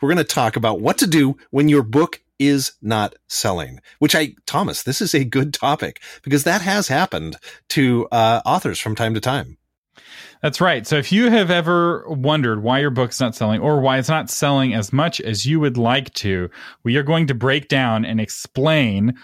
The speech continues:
Speaker 2: why books sell and why books don't sell a-, in a systematic way that you can know exactly what the problem is and how to fix it. And our inspiration today comes from a question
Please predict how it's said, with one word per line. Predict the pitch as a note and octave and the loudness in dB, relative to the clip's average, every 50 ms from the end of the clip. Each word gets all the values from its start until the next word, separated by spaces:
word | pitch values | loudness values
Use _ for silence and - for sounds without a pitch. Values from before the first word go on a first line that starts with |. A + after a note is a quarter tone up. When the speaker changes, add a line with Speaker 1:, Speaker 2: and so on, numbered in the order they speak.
| _ _ - | _ _ -10
Speaker 2:
why | A2 G#2 C3 C#3+ D3 D3+ D#3 D#3+ D#3+ E3+ E3 B2 | -4 -2 0 2 2 2 2 2 0 0 -2 -2
books | - C#3+ C#3 - - - | -2 -2 -2 -4 -6 -10
sell | - - F3 E3+ F3 F3+ F3 F3 F3+ F3 F3 - _ _ _ | -4 -2 0 2 2 2 2 2 2 0 -2 -6 _ _ _
and | - B2 A#2+ A2+ | -4 -2 0 0
why | G#2 A#2 B2 C3 C3 C3 | 2 2 2 2 0 0
books | A#2 G2+ C3 B2+ A#2+ - - - - _ _ _ _ _ _ | -2 0 -2 -2 -2 -4 -8 -14 -16 _ _ _ _ _ _
don't | - D3 D#3+ E3 E3 A#2+ A#2+ | 0 0 2 0 0 -4 -6
sell | - - - G2+ D#2+ D2+ - B2 - - - - - _ - - - | -8 -6 -6 -4 -4 -4 -4 -6 -6 -8 -14 -20 -20 _ -20 -16 -10
a-, | G2+ A2 - - - | -10 -10 -10 -6 -4
in | B2+ B2 A#2+ A#2 - | -2 0 0 -2 -2
a | A2+ A#2+ B2 | -2 -4 -4
systematic | A#2 - - - A#3 A3 - - G3 F#3+ F3 E3 E3 - | -4 -6 -4 -2 -2 -2 0 2 2 2 2 0 0 0
way | - D3+ C#3 C3+ C3+ C3 A2+ | 0 2 2 2 2 0 -2
that | B2 A#2+ A#2 | -4 -4 -4
you | - A#2+ | -6 -6
can | - - B2 | -4 -2 0
know | A#2 | 0
exactly | A2 G2+ F#2 B2+ B2 A#2 - A2+ | 0 -2 -2 -2 -2 -2 -4 -4
what | G#2+ A#2+ B2+ - | -4 -4 -4 -4
the | - A#2+ | -6 -8
problem | - A#2 G#2+ G2+ G#2 G#2 G2 | -4 -4 -2 -2 -2 -2 -2
is | F#2+ F#2+ F#2+ - - | -2 -4 -6 -8 -10
and | - G2 F#2 | -14 -14 -14
how | - - A2+ G#2+ G#2+ G#2 G#2 G#2 - _ _ _ _ - | -8 -6 -4 -2 0 0 -2 -2 -6 _ _ _ _ -10
to | - A#2+ | -8 -8
fix | - - - D3+ C#3 - - | -6 -4 -4 -4 -4 -4 -8
it. | F2+ - - | -10 -8 -6
And | - A2+ A2 | -2 -2 -2
our | A#2 - | 0 0
inspiration | G3 G#3+ - - E3+ E3+ E3+ D#3+ - - D3+ | 0 0 0 2 0 2 2 0 0 -2 -2
today | C3+ A#2 B2 A#2+ D3+ F#3 | -2 0 0 0 -2 -2
comes | - - C3+ C3+ D3+ - | -2 -2 -2 0 0 -2
from | - - C3 A#2 | -2 -2 0 0
a | A2 | -2
question | - - F#3 F3+ - - G#2 G#2 C#3+ F3+ | -2 -2 -2 -2 -2 -2 0 0 0 0